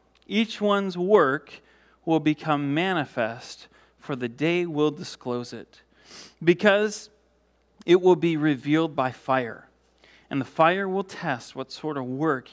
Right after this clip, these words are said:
each one has done. If the work that anyone has built on the foundation survives, he'll receive a reward.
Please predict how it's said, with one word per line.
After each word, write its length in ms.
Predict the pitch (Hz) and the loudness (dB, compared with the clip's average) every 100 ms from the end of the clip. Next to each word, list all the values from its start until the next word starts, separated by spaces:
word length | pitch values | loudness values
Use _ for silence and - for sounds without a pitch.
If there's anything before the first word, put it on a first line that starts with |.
| - | -12
each 360 | 156 160 - 147 | -10 -10 -12 -8
one 300 | 139 139 131 | -4 -4 -4
has 240 | 123 120 | -10 -12
done. 360 | 131 120 120 113 _ - - - - _ - | -10 -10 -12 -18 _ -20 -20 -20 -20 _ -6
If 120 | 165 | 2
the 100 | 190 | 6
work 380 | 185 233 240 185 | 8 6 2 0
that 180 | 180 165 | 0 2
anyone 380 | 180 202 196 190 | -2 -2 -2 0
has 260 | 170 139 | 0 -2
built 400 | 131 156 185 190 | 0 2 2 0
on 160 | 170 160 | -2 -2
the 80 | 156 | -2
foundation 640 | 170 151 147 175 - 160 | -2 0 0 -2 -2 -6
survives, 640 | - 135 127 151 262 269 226 | -6 -4 0 0 -2 -4 -4
he'll 120 | 214 | -2
receive 380 | 220 208 214 214 | -2 -4 -6 -4
a 40 | |
reward. 580 | 214 220 254 202 120 | -4 -4 -6 -8 -8